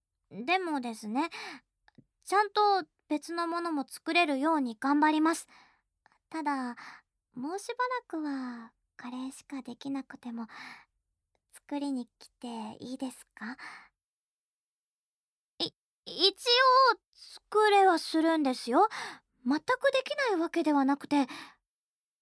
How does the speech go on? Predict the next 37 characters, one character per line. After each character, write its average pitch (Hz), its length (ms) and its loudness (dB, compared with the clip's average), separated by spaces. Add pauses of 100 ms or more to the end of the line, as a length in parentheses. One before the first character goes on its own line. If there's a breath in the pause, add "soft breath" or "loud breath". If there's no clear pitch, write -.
(560)
形 - 320 -2
に 622 80 -2 (260)
は 427 60 2
な 403 140 2
る 392 120 2
ん 370 60 -2
で 359 100 0
す。 330 140 -4 (960 loud breath)
で 370 100 -2
も、 311 560 2 (640)
ま 311 240 -4
だ 285 200 -2 (440)
先 320 200 -4
輩 339 200 -4
に 339 80 -8
食 339 200 -8
べ 311 140 -4
て 277 140 -8
も 262 240 -4
ら 262 160 -6
う 262 100 -8 (100)
自 - 80 -18
信 269 360 -4
は 269 120 -4
な 262 200 -4
く - 120 -16
て。 - 180 -14 (1500 loud breath)
え？ 392 400 2
だ-、 294 140 -2 (200)
ダ 330 100 2
メ 359 60 2
で 427 60 2 (260)
す 403 120 -2
よ。 370 180 4 (440 loud breath)
味 349 240 2
見 440 100 2 (240)
係、 349 560 0